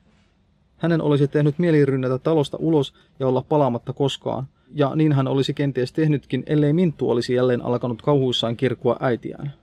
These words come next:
Aluksi Littenfors koetti saada rouva Tapion tyttärensä luo, mutta todellisuus ei tavoittanut tätä tarpeeksi. Muutaman kerran tämän silmiin syttyi valo, ja tämä kiljaisi, "Minttu!",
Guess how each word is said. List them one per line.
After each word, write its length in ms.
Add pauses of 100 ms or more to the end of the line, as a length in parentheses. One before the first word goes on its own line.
(680)
Aluksi 300
Littenfors 480
koetti 320
saada 220
rouva 260
Tapion 400
tyttärensä 440
luo, 340 (320)
mutta 320
todellisuus 600
ei 100
tavoittanut 560
tätä 180
tarpeeksi. 600 (800)
Muutaman 360
kerran 320
tämän 240
silmiin 360
syttyi 380
valo, 300 (200)
ja 80
tämä 200
kiljaisi, 540 (280)
"Minttu!", 460